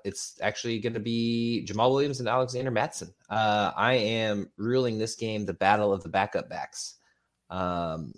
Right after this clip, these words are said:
so running back one on both teams are more than likely out.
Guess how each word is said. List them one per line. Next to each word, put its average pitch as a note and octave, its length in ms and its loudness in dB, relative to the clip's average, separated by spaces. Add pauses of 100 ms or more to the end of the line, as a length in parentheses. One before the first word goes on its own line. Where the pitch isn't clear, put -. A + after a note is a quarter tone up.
(240)
so F#2 540 0
running A2 260 2
back G#2+ 280 6
one A#2 220 2
on G2+ 140 2
both D#3 260 4
teams A#2+ 260 -2
are F#2+ 340 2
more A#2 200 4
than G2+ 100 0
likely F#2 440 2
out. F2 300 0